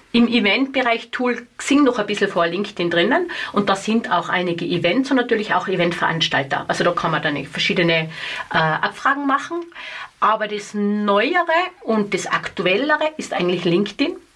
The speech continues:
Da findet man noch viel, äh, viel aktuellere Daten. Und da gibt's auch, ähm,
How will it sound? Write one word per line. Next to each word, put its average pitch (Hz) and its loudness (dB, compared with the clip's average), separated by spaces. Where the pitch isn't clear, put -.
Da 202 0
findet 208 -4
man 180 -4
noch 196 2
viel, 262 2
äh, 180 2
viel 285 0
aktuellere 220 0
Daten. 262 0
Und 233 2
da 196 4
gibt's - -12
auch, 202 -2
ähm, 175 0